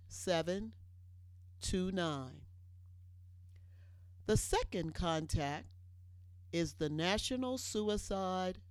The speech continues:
Prevention Lifeline. You can talk to someone about your intentions or actions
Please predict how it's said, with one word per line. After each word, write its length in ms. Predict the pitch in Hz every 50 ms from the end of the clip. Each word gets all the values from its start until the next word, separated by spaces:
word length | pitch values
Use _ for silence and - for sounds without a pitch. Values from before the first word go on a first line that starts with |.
| - -
Prevention 800 | - 165 160 147 143 160 165 175 180 - - - 175 175 175 175 - -
Lifeline. 840 | 151 151 160 156 151 - - 151 139 131 123 120 120 - - - - - - - - - - - - - - - - - - - - - - - - - - - -
You 120 | 156 156
can 180 | - - 156 151
talk 340 | - 160 160 151 160 - -
to 100 | 160 156
someone 760 | - - 175 160 160 156 151 151 156 160 175 214 247 247 - - - - - - - -
about 360 | 143 143 139 147 143 143 139 - -
your 220 | 139 143 139 135
intentions 1000 | 127 127 131 - 175 175 170 196 196 - - 233 240 247 254 262 - - - - - - - -
or 280 | 135 160 180 220 240 -
actions 840 | - 208 196 185 185 - - - - 123 127 131 139 139 - - -